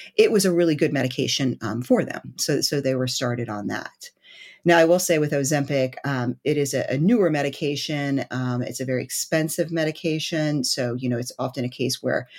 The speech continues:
a patient also has to be able to afford it. So that's gonna be another factor that we're gonna think about with diabetes medications, cost.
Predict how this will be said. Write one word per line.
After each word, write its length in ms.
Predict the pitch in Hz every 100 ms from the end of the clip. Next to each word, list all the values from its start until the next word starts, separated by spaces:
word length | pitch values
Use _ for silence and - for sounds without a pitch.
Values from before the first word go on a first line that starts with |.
| - - -
a 60 |
patient 460 | 123 147 - 135 -
also 220 | 135 135
has 160 | 135 123
to 60 | 127
be 80 |
able 160 | 143 -
to 200 | - -
afford 320 | 123 160 175
it. 220 | - - _
So 180 | - 123
that's 260 | 127 135
gonna 160 | - 127
be 80 | 127
another 320 | 127 - 135
factor 400 | 127 - - 131
that 100 | 131
we're 120 | 127
gonna 160 | 127 127
think 200 | 123 127
about 220 | 127 -
with 120 | 135
diabetes 420 | 131 120 123 -
medications, 680 | 131 107 - - - - -
cost. 580 | - 135 - - -